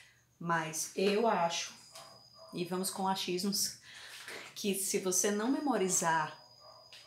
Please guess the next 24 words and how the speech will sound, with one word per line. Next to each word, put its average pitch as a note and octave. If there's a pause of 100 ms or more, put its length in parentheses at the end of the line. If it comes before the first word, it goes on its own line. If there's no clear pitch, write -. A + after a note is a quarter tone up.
(1900)
você C4+
aprende, G3
mas E3+
você D4 (320)
vai A4
demorar C#5+
um D5+
pouquinho A#4+
só - (300)
pra E3+
aprender, G3
certo? F3+ (720)
Então, E3+
eu G#3+
agradeço F3
aos G3
professores E3
que -
eu E3+
tive D#3+
até F3
hoje, D#3+ (560)
que, F3 (520)
é, E3